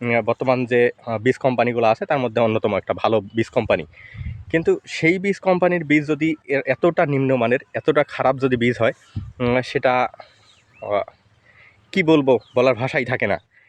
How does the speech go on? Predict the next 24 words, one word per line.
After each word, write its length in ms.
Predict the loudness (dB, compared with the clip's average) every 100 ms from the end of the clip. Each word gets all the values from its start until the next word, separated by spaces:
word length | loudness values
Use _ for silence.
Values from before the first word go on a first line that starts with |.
| _ -14
আপনারা 220 | 0 2
দেখতে 260 | 2 -2 0
পাচ্ছেন, 280 | 0 0 -4 -6
এখানে 260 | -4 0 0
আপনাদের 280 | 0 0
দেখাই, 320 | 2 0 0 -6 _ _ _ _ _ _ _ _ _ _ _ _
আমি 300 | -2 0 0
এখানে 260 | -2 0 0
বীজ 260 | 0 0 2
রোপণ 220 | 0 2
করেছিলাম 320 | 0 2 -2
হচ্ছে 200 | 0 -2 0
আরতি। 360 | 0 0 -4 -12 _ _ _ _ _ _ _ _ _ _ _ _ -2
বাংলাদেশের, 400 | 0 0 0 -2 0
আহ, 160 | -2 0
সব 200 | 0 2
জায়গার 220 | 2 2
মানুষই 280 | 0 0 2
বর্তমান 360 | 2 2 0
আরতি 300 | 2 0 0
সম্পর্কে 360 | -2 0 0 2
হয়তো 220 | 0 0
বা 100 | 2
জানেন 260 | 2 0